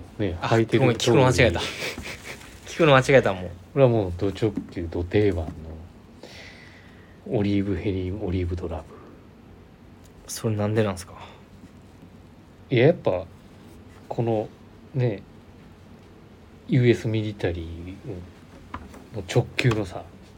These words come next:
Speaker 1: ヘリンボーン。え？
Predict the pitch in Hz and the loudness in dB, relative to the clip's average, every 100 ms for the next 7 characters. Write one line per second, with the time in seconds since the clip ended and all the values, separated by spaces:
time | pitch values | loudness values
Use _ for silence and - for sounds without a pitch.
0 | - - 113 104 98 90 87 - - - | -20 -6 -4 -4 -6 -8 -10 -18 -20 -20
1 | - - - - - - - - - - | -20 -20 -20 -20 -20 -20 -20 -20 -20 -20
2 | - - - - - - - - - - | -20 -20 -20 -20 -20 -20 -20 -20 -20 -20
3 | - - - - - - - - | -20 -20 -20 -20 -20 -20 -8 0